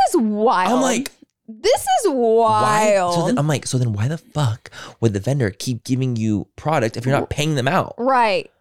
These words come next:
Speaker 2: I'm like, are
Speaker 1: Right.
Speaker 2: they, is, is there, is there some type of, like, they're just, like, you know, good faith?
Speaker 1: Mm, I, uh,
Speaker 2: I'm
Speaker 1: that,
Speaker 2: like, huh?
Speaker 1: that's
Speaker 2: You,
Speaker 1: a lot of faith.
Speaker 2: eleven million?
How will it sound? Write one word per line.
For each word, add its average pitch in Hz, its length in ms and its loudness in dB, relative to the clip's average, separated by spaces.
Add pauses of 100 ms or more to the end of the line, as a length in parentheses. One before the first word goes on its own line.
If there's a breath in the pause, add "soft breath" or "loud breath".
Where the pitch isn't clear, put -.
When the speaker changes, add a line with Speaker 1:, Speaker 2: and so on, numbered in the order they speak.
(320)
Speaker 2:
I'm 165 80 0
like, 214 120 2
are 151 100 2
Speaker 1:
Right. 156 80 0
Speaker 2:
they, 170 120 2
is, 151 300 0
is 139 120 2
there, 151 380 -2
is 143 120 -2
there 180 80 0
some 196 160 0
type 180 180 -2
of, 170 140 -4
like, 156 260 -2 (280 loud breath)
they're 135 140 0
just, 143 280 -4
like, 127 180 -2
you 143 80 -6
know, 127 160 0
good 127 240 0
faith? 139 680 -4
Speaker 1:
Mm, 240 220 0
I, 208 420 0
uh, 113 120 -4 (200)
Speaker 2:
I'm 180 100 0
Speaker 1:
that, 196 60 0
Speaker 2:
like, 156 120 0
huh? 147 220 -2 (200)
Speaker 1:
that's 370 180 0
Speaker 2:
You, 311 60 2
Speaker 1:
a 294 40 4
lot 320 200 2
of 339 60 -6
faith. 294 280 0
Speaker 2:
eleven 190 460 2
million? 208 300 2